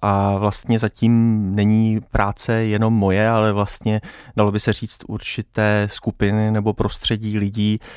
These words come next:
eh, kterým, eh, v posledních letech vlastně začalo, eh, č-, čím dál víc, eh, jsme si začali uvědomovat, že, ehm, že nám vlastně jakoby nevyhovuje opravdu velká část,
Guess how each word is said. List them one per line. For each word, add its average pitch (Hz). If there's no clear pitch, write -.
eh, 98
kterým, 107
eh, -
v -
posledních 110
letech 104
vlastně 107
začalo, 110
eh, 110
č-, -
čím 220
dál 110
víc, -
eh, 101
jsme -
si -
začali 110
uvědomovat, 101
že, 98
ehm, 98
že 101
nám 110
vlastně 107
jakoby 104
nevyhovuje 104
opravdu 107
velká 101
část, -